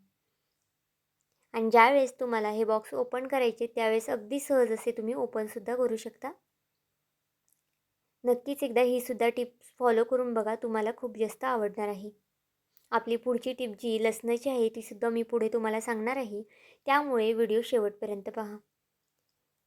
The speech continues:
तर बघा, नेहमी आपण कपाने दूध वगैरे ओततो किंवा मग दुसऱ्या कपामध्ये ट्रान्सफर काही पण करतो, चहा वगैरे, तर अशा पद्धतीने चहा खाली सांडला जातो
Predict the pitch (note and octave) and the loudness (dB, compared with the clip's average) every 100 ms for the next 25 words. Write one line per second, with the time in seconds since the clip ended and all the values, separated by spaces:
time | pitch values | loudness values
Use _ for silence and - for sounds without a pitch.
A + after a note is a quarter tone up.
0 | _ A#3 A3 A3 A#3 B3+ A#3+ A3+ B3+ B3 | _ -2 2 4 4 2 2 4 4 2
1 | A3 G#3+ G#3+ A#3 A#3 A#3+ A#3+ B3 A3+ A#3+ | 2 0 2 4 4 2 0 -2 4 4
2 | A#3+ B3+ B3+ B3 A3 G#3+ C4 C#4 C#4+ B3 | 6 2 2 -2 -6 -8 -6 -4 -4 -2
3 | C4+ B3+ B3+ C4 C4 B3+ A#3+ A3+ A#3+ B3 | -4 0 0 0 -4 -2 2 2 2 0
4 | A3+ G#3+ A#3+ A#3+ A#3 A3 A3 A3 A3+ G#3+ | 0 -2 -6 0 0 0 -4 -2 -2 -2
5 | G#3 A3+ - A#3+ A3+ G#3+ G#3 G#3 A#3 - | -6 -6 -6 -4 0 0 0 0 -2 -6
6 | _ _ _ - C4 A#3+ C#4 C#4+ A3+ B3+ | _ _ _ 6 6 6 -2 -4 -2 0
7 | A#3 G#3+ G#3+ B3 B3 B3 B3+ A#3+ C4 A3+ | 0 -4 -6 -4 -4 -4 -4 -2 0 0
8 | G#3+ A#3+ B3 A#3+ A#3 | 2 2 0 -2 -8